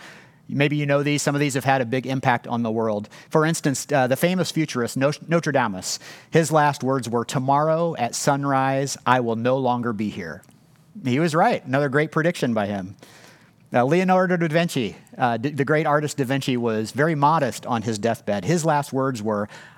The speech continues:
"I have offended God and mankind because my work did not reach the quality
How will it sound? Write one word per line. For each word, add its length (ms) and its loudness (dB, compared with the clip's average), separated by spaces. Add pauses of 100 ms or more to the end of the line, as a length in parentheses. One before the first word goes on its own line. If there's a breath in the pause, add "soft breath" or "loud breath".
(120)
"I 140 6
have 180 0
offended 680 0
God 480 2 (280 loud breath)
and 200 0
mankind 720 0 (320 soft breath)
because 260 -2
my 180 0
work 420 0
did 140 -2
not 240 0
reach 220 -6
the 140 -10
quality 760 -2